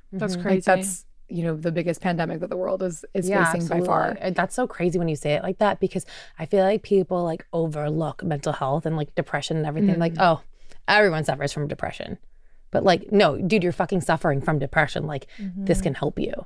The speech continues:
Speaker 3: Yeah. And the, the most successful, on just, like, a personal note, the most successful people I know in my network are all the ones that have the most severe mental health stuff going on.
Speaker 2: Mm-hmm.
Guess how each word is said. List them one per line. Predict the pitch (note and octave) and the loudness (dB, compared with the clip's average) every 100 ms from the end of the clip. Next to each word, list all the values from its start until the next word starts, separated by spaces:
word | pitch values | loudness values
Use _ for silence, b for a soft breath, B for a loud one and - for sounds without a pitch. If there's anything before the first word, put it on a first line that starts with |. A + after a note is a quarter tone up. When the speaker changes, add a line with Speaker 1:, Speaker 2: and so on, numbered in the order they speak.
| - - | -14 -8
Speaker 3:
Yeah. | F#3+ F3+ - A#3 - - b b b b - | 0 2 0 -6 -18 -20 b b b b 2
And | A#3+ B3 - - - - - - | 4 4 -2 -20 -20 -20 -20 -10
the, | G3+ A#3 | -2 0
the | A#3+ G#3 | 4 6
most | G#3 A#3+ - | 8 6 2
successful, | - - G#3 - A3 | -2 0 0 2 2
on | G3+ | 4
just, | G3 | 2
like, | A#3+ | 0
a | A3+ | 0
personal | G#3 F#3+ - G#3+ | 2 2 2 0
note, | F#3+ F#3 F#3 - | 0 -2 -4 0
the | |
most | F#3+ G#3 | 2 2
successful | A3+ - A3+ - G#3+ | 0 -4 -4 -2 0
people | G#3+ A3+ | 0 0
I | G#3 F3 | -2 0
know | F#3 G#3 F#3 F3+ - - - - - - - - - - - - - - | 0 0 -2 -6 -12 -20 -20 -20 -20 -20 -20 -20 -20 -20 -20 -20 -20 0
in | G#3 | 4
my | G3 | 6
network | F#3 G3 B3 G#3+ A3 - b b b - | 6 4 4 4 2 -2 b b b -2
are | G#3 G3+ G3 - - | 4 6 6 2 0
all | F#3+ | 2
the | G3+ | 4
ones | G#3 G3+ G3+ | 4 2 2
that | F3+ | 2
have | G3 G3 F#3+ | 0 0 0
the | F#3 | 0
most | F#3+ F#3 | 0 0
severe | - G3 G3 G3 - - | -4 -2 0 -2 -4 -2
mental | F#3+ G3 | 0 0
health | F#3 B3+ - - - - - - - G3 | -4 -6 -10 -20 -20 -20 -20 -20 -16 -14
stuff | - - F#3+ - | -10 -4 -2 -2
going | - A3+ - | -4 -2 -2
on. | G#2 G3+ D3+ | -2 -2 -4
Speaker 2:
Mm-hmm. | F3+ E3+ | -6 -6